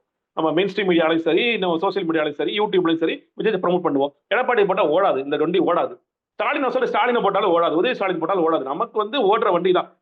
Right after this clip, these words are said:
அப்ப அந்த வண்டி ஜெயிச்சிருமா? அதெல்லாம் ஜெயிக்காது. அது மீடியாவுக்கும் தெரியும். மீடியா இங்க எத்தனை பேரை எவ்வளவு உயரத்துக்கு தூக்கி போட்டிருக்காங்க, ஒரே நாள்ல எவ்வளவு கீழே போட்டு மிதிச்சிருக்காங்கிறது எல்லாரும் பார்த்த ஒன்றுதான். இன்னைக்கு விஜய் ஒரு பெரிய வியாபாரமா இருக்கார், அதனால அவர் பயன்படுத்திக்கணும். அதனால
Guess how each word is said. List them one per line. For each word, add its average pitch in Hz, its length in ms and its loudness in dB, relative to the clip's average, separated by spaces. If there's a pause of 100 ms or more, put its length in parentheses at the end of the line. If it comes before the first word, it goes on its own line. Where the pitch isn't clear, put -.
அப்ப 208 260 -2
அந்த 285 120 0
வண்டி 233 140 -2
ஜெயிச்சிருமா? 190 480 0
அதெல்லாம் 147 240 0
ஜெயிக்காது. 165 300 0
அது 151 60 -4
மீடியாவுக்கும் 190 500 0
தெரியும். 139 340 -6
மீடியா 196 320 0
இங்க 180 160 2
எத்தனை 185 300 -2
பேரை 214 220 0
எவ்வளவு 190 340 2
உயரத்துக்கு 202 380 0
தூக்கி 180 200 -2
போட்டிருக்காங்க, 170 480 -2
ஒரே 165 200 0
நாள்ல 202 240 -2
எவ்வளவு 180 220 0
கீழே 202 220 -6
போட்டு 180 200 -2
மிதிச்சிருக்காங்கிறது 175 600 -2
எல்லாரும் 196 360 0
பார்த்த 170 280 -4
ஒன்றுதான். 143 380 -4 (340)
இன்னைக்கு 240 460 -2
விஜய் 220 220 2
ஒரு 202 180 2
பெரிய 170 300 2
வியாபாரமா 180 340 0
இருக்கார், 170 300 -2
அதனால 151 320 -2
அவர் 175 140 2
பயன்படுத்திக்கணும். 151 440 -4
அதனால 220 240 -2